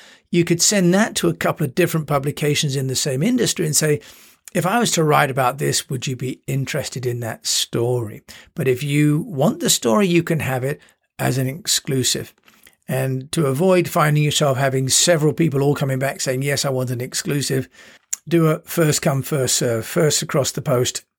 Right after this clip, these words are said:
gets the story, else you can find yourself in quite a pickle. I can, I can <laughs> tell you, you can find yourself in a pickle. So Fast Company, and in fact, all media are happy to have contributed articles because, of course, it helps them both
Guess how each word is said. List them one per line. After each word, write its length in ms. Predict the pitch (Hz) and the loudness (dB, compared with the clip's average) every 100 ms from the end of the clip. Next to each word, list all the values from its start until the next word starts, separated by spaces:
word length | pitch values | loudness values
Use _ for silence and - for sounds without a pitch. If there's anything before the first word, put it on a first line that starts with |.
| 104 | -4
gets 260 | 147 139 - | -2 -2 -2
the 120 | 143 | 0
story, 400 | - 139 123 113 | 2 2 2 2
else 200 | 117 - | 0 -2
you 60 | |
can 160 | 135 127 | -2 -2
find 240 | 151 123 | -2 -2
yourself 340 | 123 - 123 123 | 0 0 0 0
in 100 | 123 | -6
quite 320 | - 170 135 | -2 -2 0
a 40 | |
pickle. 420 | - 139 - - - - - _ _ - | -2 -4 -2 -4 -6 -20 -20 _ _ -4
I 120 | 127 | -2
can, 280 | - 117 117 _ - | 0 0 -2 _ -2
I 120 | 123 | 0
can 180 | - 107 | 2 0
<laughs> 80 | - | -2
tell 200 | - 160 | 0 2
you, 120 | 123 - - - | 2 -2 -20 -6
you 80 | 147 | -2
can 140 | 120 | -2
find 260 | - 127 120 | 2 2 2
yourself 300 | 113 120 117 | 2 0 0
in 80 | 117 | -4
a 60 | |
pickle. 360 | - 117 107 - - - - - | -4 -6 -8 -14 -20 -20 -20 -8
So 320 | - 180 - _ _ _ _ _ | 2 2 2 _ _ _ _ _
Fast 460 | - 202 226 226 - | -2 2 4 4 2
Company, 500 | 165 160 143 175 - _ - _ _ _ | 0 0 0 -4 -6 _ -20 _ _ _
and 120 | 151 147 | -2 0
in 60 | |
fact, 280 | - 147 160 - | 0 -2 -2 -4
all 480 | 156 160 170 170 165 _ - - - | 2 4 4 2 -4 _ -20 -20 -4
media 580 | 190 143 127 123 120 127 _ _ _ _ _ - | 0 4 4 2 -2 -6 _ _ _ _ _ 0
are 220 | 127 127 | 2 2
happy 480 | - 156 160 151 123 | 2 2 2 0 -2
to 140 | 143 | -2
have 260 | 127 127 - _ _ | 0 -2 -4 _ _
contributed 880 | - 143 120 - 156 135 123 131 143 | -4 -4 -2 0 2 2 0 -2 -2
articles 520 | 131 127 123 - 156 - | 0 0 0 -2 -2 -2
because, 260 | - 156 | -4 -2
of 80 | 139 | 0
course, 180 | 151 131 | -2 0
it 100 | 117 | -2
helps 340 | - 214 - | 0 0 0
them 160 | 170 135 | -4 -2
both 260 | 139 135 | -2 -2